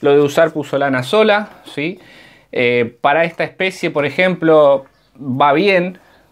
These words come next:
pero está con carencia, ¿sí? No se abonó, no se abonó. Tendríamos que abonar mucho para que no le falte nada usando puzolana sola.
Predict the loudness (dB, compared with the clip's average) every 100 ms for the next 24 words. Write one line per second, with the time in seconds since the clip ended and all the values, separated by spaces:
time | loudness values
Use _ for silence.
0 | _ -4 0 2 2 -2 -2 -2 -2 -6
1 | -20 _ -4 -2 0 0 2 0 -2 -8
2 | -4 -2 0 0 0 0 2 2 -2 -2
3 | -2 0 0 2 2 0 0 2 2 0
4 | -2 0 0 0 0 0 0 2 0 0
5 | -20 -20 _ 0 0 0 0 0 0 -2
6 | -2 0 0 0 0 -2 -2 0 0 -2
7 | -4 -2 0 0 -2 0 2 2 -2